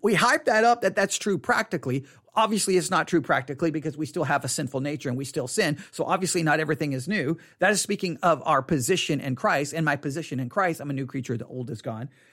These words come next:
But we, we hype all of this up about our practical. We're more than conquerors practically.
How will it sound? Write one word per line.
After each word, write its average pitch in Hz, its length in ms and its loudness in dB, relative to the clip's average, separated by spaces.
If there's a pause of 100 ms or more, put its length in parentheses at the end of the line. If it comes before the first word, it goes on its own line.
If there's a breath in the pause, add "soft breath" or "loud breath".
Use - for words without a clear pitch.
(180 soft breath)
But 175 300 4 (160 soft breath)
we, 202 140 0
we 208 180 2
hype 247 320 2
all 262 160 6
of 226 80 6
this 220 160 2
up 226 160 2
about 190 240 4
our 180 100 4
practical. 202 500 0
We're 156 120 2
more 208 200 4
than 190 140 -2
conquerors 180 500 0
practically. 180 600 0